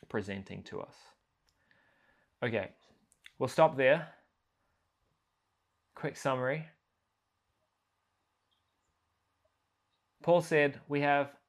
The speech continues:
peace with God." Paul also said that we have access to God's grace. He said that we rejoice in suffering, knowing that God will work all things for good in our lives,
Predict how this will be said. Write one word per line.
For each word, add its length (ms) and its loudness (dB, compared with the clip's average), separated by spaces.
peace 320 -6
with 160 -10
God." 300 -6
Paul 220 2
also 300 2
said 320 0
that 60 0
we 120 -10
have 220 0
access 580 0
to 80 -8
God's 480 0
grace. 640 -4
He 100 2
said 260 8
that 120 4
we 140 2
rejoice 680 4
in 220 -4
suffering, 760 -2
knowing 400 0
that 360 4
God 260 6
will 120 2
work 280 2
all 120 -2
things 300 -8
for 100 -10
good 220 -4
in 100 -4
our 160 0
lives, 680 -2